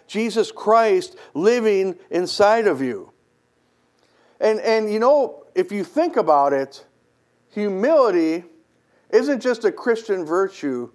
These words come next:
Humility shows who you are trusting in. It's a trust word. It's choosing to trust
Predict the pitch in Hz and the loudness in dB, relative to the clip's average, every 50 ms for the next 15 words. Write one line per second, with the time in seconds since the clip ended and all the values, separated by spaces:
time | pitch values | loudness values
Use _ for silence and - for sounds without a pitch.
0 | _ _ _ _ _ _ _ _ _ _ _ 190 190 190 196 233 269 302 277 247 | _ _ _ _ _ _ _ _ _ _ _ -4 -2 0 2 4 4 4 4 2
1 | - - 214 208 180 - - - 214 214 208 202 185 160 151 135 - - 226 226 | 0 -4 -8 -8 -8 -8 -2 0 2 2 2 2 0 -4 -8 -14 -10 -8 -6 -6
2 | 240 226 208 202 196 185 175 156 - - 196 190 185 - - 170 151 131 120 104 | -4 -4 -2 0 2 2 2 0 -2 -2 -2 -2 -2 -2 -6 -6 -6 -6 -6 -10
3 | 82 - - _ _ _ _ _ _ _ _ _ _ _ _ _ _ _ _ _ | -14 -16 -20 _ _ _ _ _ _ _ _ _ _ _ _ _ _ _ _ _
4 | _ _ - 160 185 - - - 220 - - 240 254 254 247 - - 147 135 131 | _ _ -4 -4 0 2 2 0 0 2 2 2 2 2 0 -6 -8 -4 -4 -2
5 | 123 117 92 - - _ _ _ _ _ _ _ _ _ - 196 180 - - - | -2 -4 -6 -10 -14 _ _ _ _ _ _ _ _ _ -2 -2 -2 -4 -8 -18
6 | - - 247 277 294 302 269 254 277 269 254 220 196 - - - 220 226 226 220 | -8 -4 -2 0 0 0 0 -2 -2 -2 -2 -2 -4 -4 -2 2 2 2 2 2
7 | 220 - - | -2 -8 -16